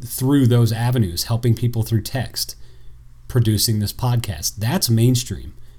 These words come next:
We're the mainstream, right? Not C N N, not M S N B C, not Fox News.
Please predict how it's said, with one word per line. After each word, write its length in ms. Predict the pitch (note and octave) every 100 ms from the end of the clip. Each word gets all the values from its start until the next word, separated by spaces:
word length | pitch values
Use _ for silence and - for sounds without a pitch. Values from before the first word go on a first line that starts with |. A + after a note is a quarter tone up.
| - A#2
We're 380 | A2+ D#3 E3+
the 140 | C#3+ B2+
mainstream, 680 | G#2+ A#2 A#2 - F2+ D2 - -
right? 320 | F#2+ G2+ - - - - - -
Not 220 | C#3+ F#3 E3
C 240 | G3 E3
N 100 | A#2+
N, 220 | C3 A2
not 240 | G#2 A#2+ B2+
M 160 | B2
S 180 | A#2+ -
N 100 | A2+
B 140 | G2+
C, 220 | F#2+ B2 G2
not 260 | G#2 -
Fox 300 | A#2+ A2+ -
News. 260 | G#2+ G2